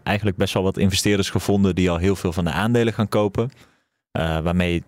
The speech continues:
ja, dan is het niet meer zo spannend of er wel genoeg beleggers zullen zijn die interesse hebben, want bijna alles is al weggezet. Eh, ze gaan ook eigenlijk maar heel weinig aandelen aanbieden. Dus bijvoorbeeld maar tien procent van,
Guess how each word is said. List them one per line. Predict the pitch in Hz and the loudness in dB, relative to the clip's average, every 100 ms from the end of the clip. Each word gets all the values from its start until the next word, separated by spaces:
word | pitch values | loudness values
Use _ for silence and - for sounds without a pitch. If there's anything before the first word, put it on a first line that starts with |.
| 85 | -4
ja, | 85 76 | -6 -6
dan | - 82 80 | -6 -4 -4
is | - 95 | -2 -2
het | 95 | 0
niet | 101 | 0
meer | 87 | 2
zo | 90 | -2
spannend | - 98 92 85 | -2 -2 0 0
of | 90 90 | -2 -2
er | 85 | -2
wel | 90 | -2
genoeg | - 98 95 - | 0 0 0 -2
beleggers | 92 95 95 | -2 0 0
zullen | - 90 | 0 0
zijn | 87 87 85 | 0 -2 0
die | 82 | 0
interesse | 85 - 107 113 | 0 0 0 0
hebben, | 101 104 104 | 0 0 0
want | 87 78 - | -2 -4 -6
bijna | - 82 | -4 -2
alles | 82 87 | 0 0
is | 90 | -2
al | 85 | 0
weggezet. | 90 113 123 123 - - _ _ _ _ _ - | -2 0 0 0 -2 -14 _ _ _ _ _ -6
Eh, | 85 | -4
ze | 87 | -2
gaan | 95 98 | -2 -2
ook | 95 | 0
eigenlijk | - 104 101 95 | -2 -2 0 0
maar | 82 | 2
heel | 92 | 0
weinig | 85 95 127 | 2 0 0
aandelen | - 123 127 123 113 | 0 0 2 2 2
aanbieden. | 117 120 123 131 123 | 0 0 0 0 0
Dus | 87 80 - | -2 -2 -6
bijvoorbeeld | - - 82 80 | -8 -2 -2 -2
maar | 76 82 | -4 -2
tien | - 98 | 0 0
procent | 92 - 90 87 - | 0 0 0 0 -2
van, | - 87 82 80 | -6 -4 -2 -2